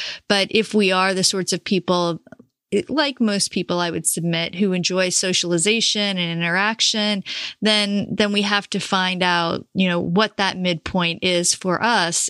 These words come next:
And it can be helpful to talk that through with others.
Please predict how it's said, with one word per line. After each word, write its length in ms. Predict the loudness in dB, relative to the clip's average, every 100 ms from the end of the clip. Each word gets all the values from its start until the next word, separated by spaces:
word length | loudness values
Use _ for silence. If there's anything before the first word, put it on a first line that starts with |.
| 0
And 100 | 0
it 100 | 2
can 140 | 2
be 80 | 2
helpful 680 | 0 -2 -2 -2 0 0 -4 -10 -6
to 120 | -4
talk 340 | -2 -2 -2 -2
that 320 | 0 0 -4 -8
through 400 | 0 2 4 2
with 200 | 0 0 -2
others. 680 | -4 -4 -6 -4 -4 -4